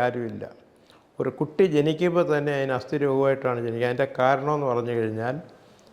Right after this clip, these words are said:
അത് ഡോക്ടേഴ്സ് ഈ, പിന്നെ, ആളുകൾ, സൊസൈറ്റിയെ ബോധവൽക്കരിക്കേണ്ട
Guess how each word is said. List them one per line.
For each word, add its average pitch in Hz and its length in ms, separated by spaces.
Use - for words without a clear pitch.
അത് 127 140
ഡോക്ടേഴ്സ് 151 680
ഈ, - 20
പിന്നെ, 117 420
ആളുകൾ, 135 280
സൊസൈറ്റിയെ 143 600
ബോധവൽക്കരിക്കേണ്ട 139 1000